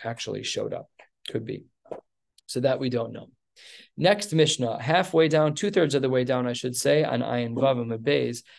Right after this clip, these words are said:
heading to the top of the next page. We're not going to the Perek, but we're gonna go a few lines down. Says the Gemara, "Harei ze gitech im lo basi mikan ve'ad yud be-, yud beis chodesh." This was the case that we just saw above,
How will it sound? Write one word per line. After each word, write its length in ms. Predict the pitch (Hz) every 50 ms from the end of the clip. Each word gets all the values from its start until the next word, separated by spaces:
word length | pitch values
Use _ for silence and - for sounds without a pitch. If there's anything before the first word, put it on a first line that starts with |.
| - _
heading 300 | - 160 165 165 170 151 147
to 120 | 147 123
the 80 | 117 120
top 320 | - - 147 160 165 151
of 100 | 143 127
the 80 | 127 123
next 200 | 123 120 120 -
page. 180 | 143 143 135
We're 80 | 135 135
not 220 | 143 151 156 151
going 220 | - 131 131 123 120
to 80 | -
the 100 | 123 120
Perek, 400 | 117 - 147 147 143 143 143 143 - _ - - - _ _ -
but 120 | 120 117
we're 100 | 117 117
gonna 160 | 117 117 120
go 280 | 120 120 117 117 117 113
a 120 | 110 - 113
few 240 | - - 120 117
lines 340 | 113 113 107 110 107 107 110
down. 220 | - - 101 92 - _ _ _ _ _ _ _ _ _ - - - - _ _ -
Says 300 | - - 151 156 156 147
the 80 | 147
Gemara, 380 | 139 135 127 120 113 107 - - _ _ _ _ _ _ _ -
"Harei 400 | 127 127 127 131 160 185 208 208
ze 160 | 202 202 190
gitech 520 | 151 131 131 127 123 - 127 123 123 123 139
im 140 | 131 131 127
lo 140 | 127 127
basi 600 | 120 120 123 123 127 127 - 123 123 123 123 123
mikan 560 | 123 123 123 123 - - 123 120 123 127 127 123
ve'ad 320 | 131 123 135 151 170 160
yud 200 | 156 170 160 147
be-, 280 | 160 160 156 147 143 156
yud 140 | 165 156
beis 240 | 151 165 165 160 -
chodesh." 760 | - 156 170 165 139 127 123 123 123 127 127 127 - - - _ _ _ _ _ _ _ -
This 180 | - 120 - -
was 120 | 120 117
the 80 | 123 120
case 220 | - 123 123 117
that 80 | 117 107
we 80 | 120
just 260 | 117 120 117 117 -
saw 220 | - 113 110 110 104
above, 360 | - 117 110 110 117 -